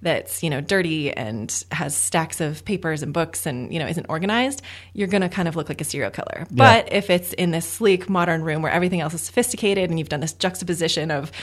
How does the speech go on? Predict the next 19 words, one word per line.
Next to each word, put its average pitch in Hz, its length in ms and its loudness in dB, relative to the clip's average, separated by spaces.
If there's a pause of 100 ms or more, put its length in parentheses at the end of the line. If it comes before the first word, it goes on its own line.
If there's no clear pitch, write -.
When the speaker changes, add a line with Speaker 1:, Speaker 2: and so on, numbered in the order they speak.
(120)
Speaker 1:
crazy, 190 420 4 (220)
you 185 80 2
know, 139 300 -2
pushing 180 300 0
the 160 140 0
envelope 160 460 2
and 156 180 -2
then 139 300 -2
also, 147 340 0
like, 123 220 -4
this - 180 -6
really 147 180 -4
sleek - 360 -8
classic - 460 -4
design, 180 480 0
maybe 233 260 2
it 254 80 4
works. - 340 0
So 180 320 6